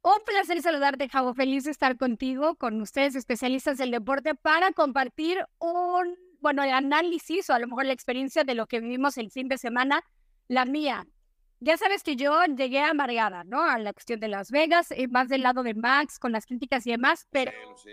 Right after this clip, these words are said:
Speaker 2: lo sé.
Speaker 1: pero me, me, me gusta cuando te cae en la boca. Es decir, lo que sucedió en la pista me pareció súper atractivo y, y me llenó de emoción, obviamente con muchas cosas a mejorar, con varios errores pesados,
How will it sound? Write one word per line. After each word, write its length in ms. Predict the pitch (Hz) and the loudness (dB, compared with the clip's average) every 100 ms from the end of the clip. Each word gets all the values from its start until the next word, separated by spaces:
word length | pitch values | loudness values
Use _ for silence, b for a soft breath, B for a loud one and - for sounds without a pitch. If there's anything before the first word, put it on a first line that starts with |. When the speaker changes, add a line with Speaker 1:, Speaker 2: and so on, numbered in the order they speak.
| 208 | -8
Speaker 2:
lo 120 | 240 | -8
sé. 60 | - | -6
Speaker 1:
pero 200 | 254 254 | -4 -2
me, 180 | 254 277 - | -2 -4 -6
me, 260 | 254 269 | -4 0
me 100 | 269 | -2
gusta 300 | 277 381 - 480 | 0 -2 -2 -2
cuando 180 | 427 330 | 0 0
te 120 | 262 | -2
cae 180 | 302 320 | 0 2
en 80 | 320 | 2
la 80 | |
boca. 360 | 294 320 294 214 b _ | 2 2 0 -2 b _
Es 140 | 269 | -4
decir, 360 | 254 269 330 311 _ _ _ _ - | -4 -4 -4 -6 _ _ _ _ -6
lo 200 | 254 262 | -2 -2
que 120 | 277 | -4
sucedió 480 | 269 - 285 285 339 | -8 -2 0 4 4
en 60 | |
la 100 | 392 | 4
pista 320 | 359 339 - 349 | 0 -2 2 2
me 120 | 285 | 2
pareció 420 | 240 233 - 277 | -2 -2 0 0
súper 400 | - - 330 349 | -2 -4 2 4
atractivo 640 | 311 247 240 277 277 320 - | 2 -2 -6 -6 2 2 2
y, 400 | 254 240 _ _ | -6 -20 _ _
y 240 | - 233 226 | -10 -10 -8
me 160 | 220 247 | -6 -4
llenó 220 | 240 262 | -2 0
de 60 | 285 | 0
emoción, 360 | 254 - 294 339 | -2 0 0 2
obviamente 420 | 262 269 269 269 | 0 0 0 -4
con 200 | - 233 | -6 -6
muchas 360 | 262 285 330 320 | -6 -2 -2 0
cosas 340 | 285 269 277 | -2 -2 -4
a 80 | 240 | -4
mejorar, 520 | 214 - 214 254 285 | -6 -4 0 2 2
con 160 | 254 220 | -2 0
varios 280 | 226 247 226 | 2 0 -2
errores 380 | 208 226 226 | -4 -4 -4
pesados, 580 | - 196 262 247 269 - | -8 -4 0 2 0 -4